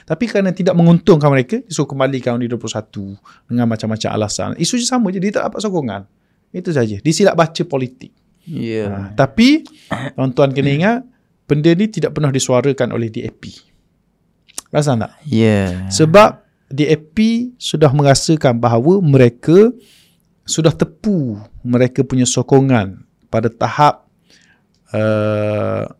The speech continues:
Speaker 1: empat puluh kursi.
Speaker 2: Hmm.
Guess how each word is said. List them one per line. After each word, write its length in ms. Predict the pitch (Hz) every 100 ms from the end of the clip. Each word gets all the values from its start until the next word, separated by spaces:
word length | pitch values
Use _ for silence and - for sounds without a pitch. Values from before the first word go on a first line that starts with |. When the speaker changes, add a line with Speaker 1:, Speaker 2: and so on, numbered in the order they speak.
| _ _ _ _ _
Speaker 1:
empat 180 | - 135 143
puluh 120 | 131
kursi. 340 | 131 - 113 101 107 - - _ -
Speaker 2:
Hmm. 1160 | 139 147 165 170 170 165 139 135 135 135 139